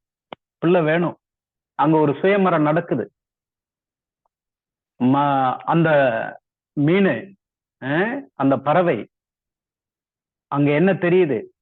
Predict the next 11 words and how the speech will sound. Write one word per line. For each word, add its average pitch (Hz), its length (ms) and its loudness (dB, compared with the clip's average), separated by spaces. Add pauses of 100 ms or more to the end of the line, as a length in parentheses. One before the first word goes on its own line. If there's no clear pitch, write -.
(100)
அர்ச்சனன் 147 400 -2 (1080)
கண்ணு 165 200 2
மட்டும்தான் 170 400 0
தெரியுது. 131 300 -4
விடு 180 320 2
அம்ப, 160 440 -2 (200)
அதான் 127 360 -6
டார்கெட். 113 520 -6 (600)
ஆக 160 220 -2
மத்ததெல்லாம் 214 540 2
இருக்கு. 226 440 -2